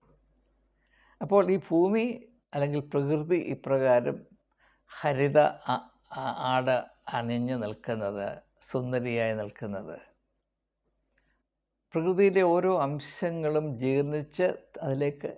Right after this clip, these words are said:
മടങ്ങി വരുന്നത് കൊണ്ടാണ്. ഈ ഒരു ആശയം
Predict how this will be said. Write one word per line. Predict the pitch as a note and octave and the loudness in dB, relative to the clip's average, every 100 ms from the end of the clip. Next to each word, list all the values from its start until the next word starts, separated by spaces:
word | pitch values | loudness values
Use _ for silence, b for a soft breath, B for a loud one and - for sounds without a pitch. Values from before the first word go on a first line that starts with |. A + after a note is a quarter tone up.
| - | -10
മടങ്ങി | B2+ A#2 A#2 A#2 | -8 -6 -4 -2
വരുന്നത് | A2+ G#2 A#2 A2 | -2 -4 -6 -8
കൊണ്ടാണ്. | G#2+ G#2 - - _ _ _ _ _ _ _ b b b b - | -8 -10 -16 -20 _ _ _ _ _ _ _ b b b b -6
ഈ | G#3+ B3+ | 0 2
ഒരു | B3+ A3 F3 | 4 4 4
ആശയം | D3+ D#3 - - D#3+ D3 D3 | 4 0 -6 -6 -2 0 -2